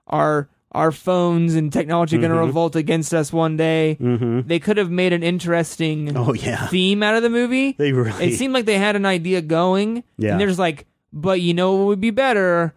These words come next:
Speaker 1: Robots fighting for an hour."
Speaker 2: Yeah.
Speaker 1: 'Cause they had ideas they could have built, like, a thesis on. Even Jurassic World had this kind of meta
Speaker 2: Mm-hmm.
Speaker 1: look at the box office.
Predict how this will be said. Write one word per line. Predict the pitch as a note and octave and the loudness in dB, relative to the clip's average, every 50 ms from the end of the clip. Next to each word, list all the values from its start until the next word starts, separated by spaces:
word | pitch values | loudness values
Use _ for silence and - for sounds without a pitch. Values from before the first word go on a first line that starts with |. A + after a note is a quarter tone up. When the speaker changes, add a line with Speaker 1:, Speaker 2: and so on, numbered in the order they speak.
| _ _ - | _ _ -10
Speaker 1:
Robots | - C#3+ D#3 D#3+ D#3+ E3 E3+ F3 F3+ F#3 - - | -4 -2 0 2 2 2 2 0 0 -2 -2 -4
fighting | F#3 F#3 F3 E3 D#3 D#3 D3+ C#3+ | -2 0 0 2 0 0 -2 -2
for | - D3 D3+ D#3 D3+ | -4 -2 -2 -2 -2
an | D3 | -2
hour." | C#3+ C#3+ C3+ C3 B2+ A#2 A#2 G#2+ G#2+ | -2 -2 -2 -2 -4 -4 -4 -2 -2
Speaker 2:
Yeah. | G2+ F#2 F2 F2 F2 - _ _ _ _ _ _ _ _ _ _ - | -2 -2 -2 -4 -8 -10 _ _ _ _ _ _ _ _ _ _ -4
Speaker 1:
'Cause | F#3+ F3 E3 | -2 0 2
they | F3 F3 E3 D3+ | 2 2 0 0
had | - E3 G3 A3+ A#3+ A#3 G3 F#3 - _ _ _ _ _ _ _ _ - | -2 -2 0 0 0 0 -2 -4 -6 _ _ _ _ _ _ _ _ -4
ideas | - D#3 F3 F3 D#3 E3+ F3+ F3+ F3+ F#3 F#3+ F#3 D#3+ D3+ | -2 0 0 0 0 0 0 2 2 2 2 0 0 -2
they | D3 D#3+ D3 | -4 -4 -2
could | - F3+ F3 | 0 2 2
have | F#3+ F3 D3+ C#3 | 2 0 -2 -2
built, | C3+ D3+ D#3 D#3 D#3 D3+ - - - - _ _ _ _ _ _ _ _ - | 0 2 2 2 2 0 -2 -8 -20 -20 _ _ _ _ _ _ _ _ -12
like, | C3+ - - | -12 -10 -10
a | C3+ | -12
thesis | - - - F#3+ F#3 E3 F3+ E3+ D3+ E3+ | -10 -4 0 0 2 2 2 0 0 2
on. | E3+ E3 E3 D#3+ E3 | 2 2 2 2 2
Even | E3+ G3 G3 G3+ D#3 | 2 2 0 0 0
Jurassic | F3+ F3 D3+ D#3+ D3+ | 0 0 0 -2 -4
World | D3 D#3 E3+ F3+ F#3 F3+ F3+ E3+ | 0 2 2 4 4 2 2 2
had | F3+ F3 E3 D3+ | 2 0 2 2
this | E3 E3 D3+ - - - - _ _ _ - | 2 0 0 -2 -6 -14 -18 _ _ _ -4
kind | - F3 F3 E3+ E3 | 0 0 2 2 2
of | D#3+ D3 | 2 0
meta | D3 D3+ D#3 D#3+ E3 E3 E3 E3 E3 D#3+ D#3+ D#3+ D#3 D3+ C#3 - | 0 0 2 2 2 2 2 2 2 2 4 4 2 2 0 0
Speaker 2:
Mm-hmm. | A#2 A2 F#2 G#2 G2+ G2+ | 0 0 2 0 0 0
Speaker 1:
look | D#3 E3+ F3 D3 - | 2 0 0 0 0
at | E3+ C#3+ | -2 0
the | E3+ | 0
box | D#3 C#3 D#3+ D#3+ D#3+ D3 - - | 0 2 2 2 0 0 0 0
office. | D#3+ D#3 D3+ - E3 D#3 D#3 D#3 D3 - - - - | 2 2 2 2 2 2 2 2 0 -2 -6 -12 -14